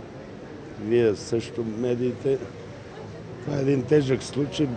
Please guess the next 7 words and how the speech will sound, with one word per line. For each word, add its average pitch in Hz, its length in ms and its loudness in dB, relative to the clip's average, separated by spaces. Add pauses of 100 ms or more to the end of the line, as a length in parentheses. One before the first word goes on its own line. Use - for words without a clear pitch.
(400)
Вие 143 140 8
видяхте 139 500 4
и 139 300 8 (600)
Димитър 139 320 2
Димитров 131 520 4
Херо 135 300 6
беше. 113 380 4